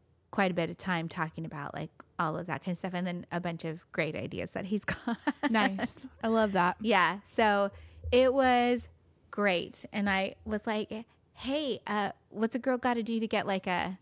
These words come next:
Speaker 1: you know, a remembrance from here?" And he's like, "What do you want?" I was all, "The mirror inside the girls' room." And he starts laughing. I was like, "It's in the outer part of the girls' room and it's all gold, f-, gilt framed and stuff." And he's like,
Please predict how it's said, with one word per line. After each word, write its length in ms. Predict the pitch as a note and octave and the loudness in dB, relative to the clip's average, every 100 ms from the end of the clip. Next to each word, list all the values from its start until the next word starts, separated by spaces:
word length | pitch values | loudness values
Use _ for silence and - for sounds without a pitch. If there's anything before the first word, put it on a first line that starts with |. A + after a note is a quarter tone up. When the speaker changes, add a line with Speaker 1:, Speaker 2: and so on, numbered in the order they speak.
| - | -8
Speaker 1:
you 120 | F#3 | -4
know, 220 | F3+ E3 | -2 -2
a 240 | E3 F3+ F#3 | -2 -2 0
remembrance 640 | F3 F3 E3 F3+ F#3+ A3 | 0 0 -2 0 -2 -4
from 180 | - G#3 | -2 -2
here?" 360 | G#3+ A3+ A#3 B3 | 0 -2 -4 -4
And 140 | G3+ | -4
he's 140 | G3+ A3 | -4 -2
like, 160 | G#3+ | -2
"What 80 | B3 | 0
do 60 | C#4 | 0
you 80 | C4 | 2
want?" 220 | C4 - | 2 2
I 80 | G#3 | 2
was 160 | A3 | 2
all, 100 | G#3+ | 2
"The 80 | G3+ | 0
mirror 260 | A#3 B3 B3+ | 2 2 0
inside 320 | A#3+ A#3+ A3 | 0 0 -2
the 60 | G3 | -2
girls' 320 | G3 F#3+ G3+ | -2 -2 0
room." 220 | A3+ A#3 | -2 2
And 80 | A#3+ | 2
he 80 | A3+ | 2
starts 280 | G3+ F3 F#3+ | 2 0 2
laughing. 500 | F3 E3+ G3+ G3+ G#3 - - | 6 6 6 0 0 -6 0
I 40 | G3 | 2
was 60 | |
like, 140 | G3 F#3+ - | 2 -2 -2
"It's 200 | F#3+ - | -2 -2
in 140 | G3 | -4
the 100 | F#3 - | -2 2
outer 380 | - F3 F#3+ F3+ - _ | 4 4 2 -2 -4 _
part 220 | - G3 | 0 2
of 100 | G3 | 2
the 100 | G3 | -2
girls' 300 | F#3+ G3 F#3+ G#3 | 0 0 0 -2
room 240 | G3+ G#3+ - _ - | -4 -4 -8 _ -4
and 140 | F#3 | -2
it's 140 | E3+ F#3 | 0 2
all 220 | E3+ F3 _ _ | 2 0 _ _
gold, 340 | F#3 D#3+ D#3 - - _ - | -2 -2 -2 -8 -18 _ -20
f-, 200 | - - - | -20 -20 -16
gilt 280 | G3 E3 - | -4 -4 -4
framed 340 | - F3+ F3 F3 | -6 -6 -4 -4
and 160 | F#3 | -4
stuff." 240 | - F#3 F#3+ - - - _ _ | -4 -4 -4 -14 -20 -20 _ _
And 100 | F3 | -12
he's 220 | F3 F3 | -10 -6
like, 320 | F3 F3 - | -2 -2 -4